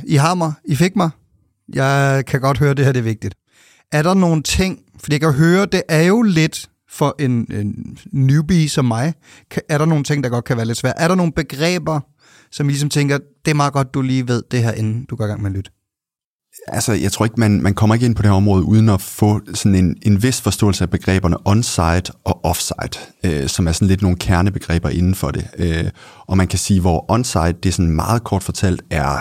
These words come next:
Speaker 2: er de steder eller de kontaktflader, som retailerne har til at nå brugerne, øh, som er deres egne medier. Det kunne være inde på deres hjemmeside, via deres, øh, via deres app eller nede på butikslederne.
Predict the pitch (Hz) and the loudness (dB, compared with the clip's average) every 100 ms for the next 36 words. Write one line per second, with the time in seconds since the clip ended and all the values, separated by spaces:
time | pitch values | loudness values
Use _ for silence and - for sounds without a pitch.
0 | - - - 101 101 - - - 92 92 | -6 -8 -4 0 0 -2 -10 -2 0 2
1 | 110 85 98 92 92 82 104 - - 85 | 2 0 -2 -2 -4 -2 -4 -4 -2 0
2 | 87 90 87 101 - 82 76 90 82 - | 0 0 0 0 0 -2 0 -2 -2 -4
3 | 95 87 101 - 98 131 131 - 87 80 | -2 0 -2 -2 -2 0 -4 -4 -4 -2
4 | 85 - - - - - 78 69 67 - | -2 -6 -10 -20 -10 -4 -2 -2 -4 -6
5 | - - 98 110 98 92 78 87 80 76 | -4 -2 0 2 0 -2 -4 -4 -2 -2
6 | 87 85 73 - 87 98 113 - 87 85 | -2 -4 -4 -4 0 2 2 0 0 0
7 | 78 71 - - - - - - 87 - | -2 -4 -6 -8 -8 -8 -6 -2 -2 -2
8 | - 107 - - 78 82 - - - - | -4 -4 -4 -4 0 0 -2 -6 -6 -6
9 | 156 - 107 87 | -6 -2 -2 -2